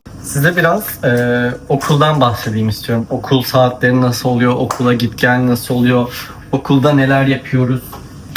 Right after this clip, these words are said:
Benim okulum haftada beş gün. E, derslerim saat sekiz buçuk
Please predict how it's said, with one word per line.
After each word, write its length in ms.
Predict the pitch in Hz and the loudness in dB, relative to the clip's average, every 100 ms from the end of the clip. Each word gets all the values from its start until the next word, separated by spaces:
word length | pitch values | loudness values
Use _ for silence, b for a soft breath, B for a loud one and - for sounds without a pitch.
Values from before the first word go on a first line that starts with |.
| - | 0
Benim 200 | 147 170 | 2 2
okulum 420 | 147 - 131 190 - | 0 2 0 0 -2
haftada 560 | - 151 - 170 143 | -2 0 2 2 2
beş 260 | 147 160 - | 0 0 -2
gün. 260 | 131 151 - B B B B B - | -2 -2 -4 B B B B B 0
E, 60 | 131 120 120 117 117 | 2 4 4 2 2
derslerim 380 | 147 143 170 170 | 2 2 0 0
saat 280 | 165 151 - | 0 0 -2
sekiz 380 | 156 - 165 | -4 -2 -2
buçuk 260 | 151 - | -2 -2